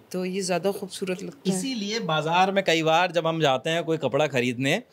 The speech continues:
Speaker 2: और उस पे काम ज़्यादा होता है, तो दुकानदार जब थोड़े ज़्यादा पैसे बताता है, तो अब कस्टमर तो आपको पता ही है, कस्टमर तो कस्टमर है वो तो। और महिलाएं जो इस चीज़ में ज़्यादा इंटरेस्ट दिखाती हैं, वो तो फिर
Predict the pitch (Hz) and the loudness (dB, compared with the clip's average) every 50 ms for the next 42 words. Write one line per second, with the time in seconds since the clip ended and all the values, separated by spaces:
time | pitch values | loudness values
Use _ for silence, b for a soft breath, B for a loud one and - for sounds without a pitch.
0 | B B B B B - 170 165 170 - - 220 - - 185 156 170 202 208 190 | B B B B B 0 0 0 0 0 -2 -2 0 2 0 2 2 0 0 2
1 | 160 147 143 147 160 190 196 190 190 185 185 190 180 175 175 185 214 254 - - | 2 2 2 4 4 4 4 4 2 2 2 2 2 4 4 4 4 2 0 -4
2 | B B B B B B B B B _ - 196 180 185 180 185 185 190 185 196 | B B B B B B B B B _ 0 2 2 4 2 2 2 2 2 2
3 | 202 220 220 208 226 233 - - _ _ _ _ _ - 175 180 190 208 180 180 | 2 2 2 2 0 -2 -2 -6 _ _ _ _ _ 2 4 4 4 4 4 4
4 | 156 160 170 208 214 214 196 180 185 220 202 190 - 196 160 165 165 208 202 196 | 2 4 4 4 4 4 2 4 4 4 2 4 4 4 2 2 2 2 4 4
5 | 220 233 214 226 233 226 226 214 175 190 202 202 196 190 185 165 156 160 - - | 4 4 4 4 4 4 4 2 2 2 4 4 6 4 4 4 2 0 -4 -8
6 | - _ _ - 156 160 - - 214 214 208 220 220 208 233 214 220 226 226 247 | -20 _ _ -2 -2 -2 2 0 2 2 2 2 2 4 4 4 4 4 0 0
7 | 202 220 208 202 247 262 262 262 247 247 247 247 233 190 - - 226 220 233 233 | 0 0 0 2 2 4 4 4 4 2 2 0 0 0 0 0 0 2 2 2
8 | 233 247 240 226 208 202 - 233 240 254 254 277 269 269 262 247 240 220 - 254 | 2 2 2 2 0 0 2 2 4 4 4 4 4 4 4 2 2 2 4 4
9 | 254 247 240 247 B B B B 185 190 214 214 202 180 165 175 185 185 185 190 | 4 4 4 0 B B B B 0 0 0 0 0 0 2 2 2 2 4 2
10 | 190 220 247 285 294 285 254 240 254 254 247 240 240 - - 233 226 226 208 233 | 2 2 2 4 4 4 4 6 6 6 6 4 2 -4 -8 -6 -4 -4 0 0
11 | 233 214 202 180 180 185 214 214 196 180 160 190 208 196 180 190 170 170 165 160 | 2 4 4 4 6 6 4 4 4 0 0 0 -2 0 2 2 4 2 2 2
12 | 180 196 196 190 170 185 185 190 220 208 175 202 214 196 | 0 -2 0 2 2 0 2 2 0 0 2 2 2 2